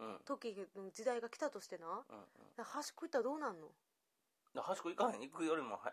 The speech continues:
Speaker 1: 広がっていってるから。
Speaker 2: いや、だから、いや、それは分からへん。それを覆す科学の進歩が訪れた時にさ、
Speaker 1: うん。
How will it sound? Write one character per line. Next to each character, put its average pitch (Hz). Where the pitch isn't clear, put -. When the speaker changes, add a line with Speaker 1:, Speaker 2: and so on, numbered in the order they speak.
Speaker 1:
広 151
が 285
っ -
て -
い -
っ 370
て -
る -
か 370
ら。 269
Speaker 2:
い -
や、 -
だ -
か 175
ら、 -
い -
や、 311
そ 311
れ 339
は 330
分 330
か 294
ら 247
へ 208
ん。 190
そ 302
れ 294
を -
覆 277
す 247
科 262
学 214
の 175
進 220
歩 185
が 170
訪 202
れ 190
た 175
時 175
に 165
さ、 165
Speaker 1:
う -
ん。 95